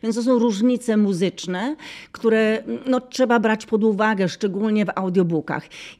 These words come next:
I na przykład The Czar of Love and Techno byłam bardzo mile zaskoczona, gdyż Washington Post dał the best audiobook of the year. E,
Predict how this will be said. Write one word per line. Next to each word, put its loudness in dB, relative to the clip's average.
I 4
na 4
przykład 0
The 2
Czar 2
of -2
Love 2
and 2
Techno -2
byłam 0
bardzo 0
mile 4
zaskoczona, -2
gdyż -4
Washington -2
Post -2
dał 0
the 0
best -4
audiobook -2
of -8
the 0
year. 0
E, 2